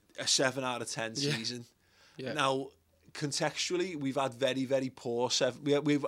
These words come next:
Speaker 1: we have had very few seven out of ten seasons in recent years. Very, very few. You know, we've had a lot of fours and fives, you know, in my,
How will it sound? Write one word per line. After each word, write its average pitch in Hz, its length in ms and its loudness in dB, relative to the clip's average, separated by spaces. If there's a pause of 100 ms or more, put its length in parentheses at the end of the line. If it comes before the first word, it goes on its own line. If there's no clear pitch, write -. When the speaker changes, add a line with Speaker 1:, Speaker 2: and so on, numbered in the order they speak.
(100)
Speaker 1:
we 135 120 0
have 143 80 2
had 135 160 2
very 143 220 2
few 127 260 -6
seven 123 340 0
out 117 140 -2
of 117 60 -12
ten 113 200 -6
seasons 107 640 -8
in 107 100 -16
recent 98 320 -10
years. 101 340 -10
Very, 107 320 -6
very 107 400 -8
few. 95 340 -10 (260)
You 123 80 -8
know, 113 80 -6
we've 113 220 -8
had 107 120 -6
a 107 60 -8
lot 107 180 -6
of 110 100 -8
fours 104 380 -6
and 104 100 -14
fives, 92 480 -6
you 95 220 -10
know, 95 140 -10
in 90 180 -10
my, 95 100 -10